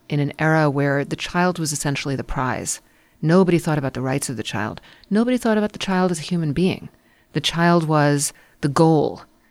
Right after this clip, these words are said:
And then the child was supposed to just go on and be absorbed into a family, and,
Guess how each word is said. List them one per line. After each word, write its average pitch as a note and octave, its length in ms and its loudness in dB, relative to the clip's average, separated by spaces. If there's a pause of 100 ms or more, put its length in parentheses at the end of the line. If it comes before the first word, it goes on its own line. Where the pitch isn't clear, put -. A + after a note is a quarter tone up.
(180)
And F#3 160 6
then G3 140 8
the E3 60 4
child D#3 340 2
was C#3+ 120 0
supposed C3+ 300 -4
to C3+ 80 -2
just B2+ 300 -2
go C3+ 160 0
on C3+ 240 -2
and C3 120 -4
be C3 120 -4
absorbed C#3+ 360 -2
into C3 220 -2
a B2+ 60 -2
family, C#3 420 -2
and, C3 200 -6